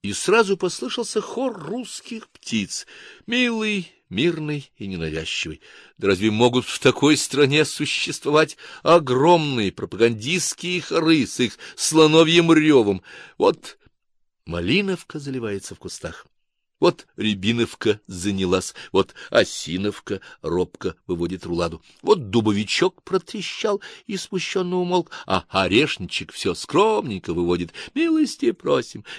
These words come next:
милости просим, милости просим». Все вокруг просило Божьей милости и с благодарностью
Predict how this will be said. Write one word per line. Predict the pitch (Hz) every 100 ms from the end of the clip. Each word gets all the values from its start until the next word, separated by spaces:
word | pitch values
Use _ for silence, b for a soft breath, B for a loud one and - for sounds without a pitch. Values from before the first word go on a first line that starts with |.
| -
милости | 370 339 269 - -
просим, | 170 139 127 - - B -
милости | 123 208 160 143 135 208 - -
просим». | 180 _ - 165 143 - 139 _ _ _ _ _ _ _ _ _ _
Все | - - - 165 226 220
вокруг | 190 175 - 147 135
просило | - 117 - - 98 98
Божьей | 85 95 85 85
милости | 82 95 107 87 - 82 B B -
и |
с | 78
благодарностью | - 76 73 73 123 175 160 156 147 - 135